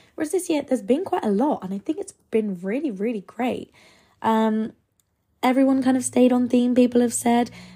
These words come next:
People have also said about Margot Robbie. Now, I think her dress was beautiful. She looked incredibly elegant. Loved her after party outfit as well.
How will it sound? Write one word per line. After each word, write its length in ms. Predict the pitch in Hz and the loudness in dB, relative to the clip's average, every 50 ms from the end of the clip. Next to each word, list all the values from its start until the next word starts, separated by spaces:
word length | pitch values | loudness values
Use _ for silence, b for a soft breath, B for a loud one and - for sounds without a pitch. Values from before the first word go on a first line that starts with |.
| B B | B B
People 220 | - 311 359 370 370 | 0 2 4 4 4
have 100 | 330 320 | 4 4
also 200 | 320 277 - 254 | 2 2 2 0
said 180 | 220 220 226 | 0 0 0
about 240 | 208 196 185 180 - | 0 0 0 0 0
Margot 320 | 196 208 226 240 233 233 | 0 0 0 2 2 2
Robbie. 560 | 214 196 175 190 190 196 190 - - - 202 b b b b b _ _ _ _ | 0 2 2 0 0 0 -2 -4 -8 -10 -12 b b b b b _ _ _ _
Now, 240 | - 226 220 214 214 - | -6 -4 -4 -4 -2 0
I 180 | - 233 285 302 | 0 0 0 -2
think 280 | 294 - 254 208 202 | -2 -4 -4 -4 -4
her 180 | - 208 202 196 | -4 -6 -6 -4
dress 300 | - - 185 175 - - | -4 -6 -8 -8 -8 -10
was 100 | 190 170 | -14 -12
beautiful. 420 | 185 - 185 175 - - - 180 | -8 -6 -6 -6 -6 -8 -8 -8
She 160 | 170 - - | -8 -6 -6
looked 160 | 180 180 - - _ | -6 -6 -6 -10 _
incredibly 1040 | - 185 185 - - - - 202 190 185 185 180 - 185 185 185 185 180 185 - - _ - | -10 -8 -8 -10 -12 -8 -4 -2 -2 -2 -2 -2 -2 -2 0 0 0 0 -2 -4 -6 _ -8
elegant. 540 | 202 185 190 196 190 196 214 214 220 - | -4 -2 -2 -2 -2 -2 -2 -2 -2 -4
Loved 340 | 208 190 190 196 202 202 - | -4 -2 -2 -2 -2 -4 -2
her 100 | - 196 | -2 -2
after 220 | 185 185 - - - | -2 -2 -4 -8 -10
party 340 | - 185 175 175 175 - | -6 -6 -6 -6 -6 -6
outfit 280 | 196 185 190 - - - | -6 -6 -6 -6 -10 -14
as 160 | - 185 - | -14 -12 -8
well. 340 | - 185 180 185 196 240 247 | -6 -4 -2 -2 -2 -4 -6